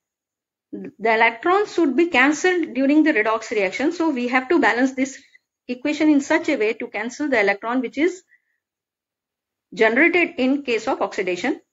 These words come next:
reaction. Here it is a loss of electron, that is why it is defined as oxidation. And here silver ion is gaining two electron, two silver ions, two moles of silver ion is giving two moles of electron, leading to the formation of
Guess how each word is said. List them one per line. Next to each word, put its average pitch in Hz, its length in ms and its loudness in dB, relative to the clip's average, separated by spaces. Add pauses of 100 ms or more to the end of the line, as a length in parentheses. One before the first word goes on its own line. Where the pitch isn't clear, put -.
(280)
reaction. - 520 -4 (160)
Here 320 280 2 (100)
it 277 120 0
is 269 140 0
a 254 40 2
loss 190 300 -2
of 285 140 -2
electron, 302 400 -2
that 220 140 0
is 262 120 0
why 302 120 2
it 277 100 -4
is 240 120 -6
defined 196 360 -6
as 170 100 -4
oxidation. 277 680 -2
And 226 180 -4
here 294 360 2
silver 247 280 -4
ion 277 260 2
is 262 160 0
gaining 226 380 -4
two 339 140 2
electron, 208 520 -4 (220)
two 330 200 4
silver 254 480 0 (120)
ions, 214 460 -4 (460)
two 330 120 2
moles 330 220 0
of 311 100 -2
silver 269 240 0
ion 240 400 0 (100)
is 220 140 -12
giving 233 420 0 (320)
two 302 140 2
moles 269 380 2
of 294 160 -2
electron, 196 720 -4 (240)
leading 277 320 4
to 302 100 -2
the 269 100 0
formation 233 440 -6
of 262 120 -4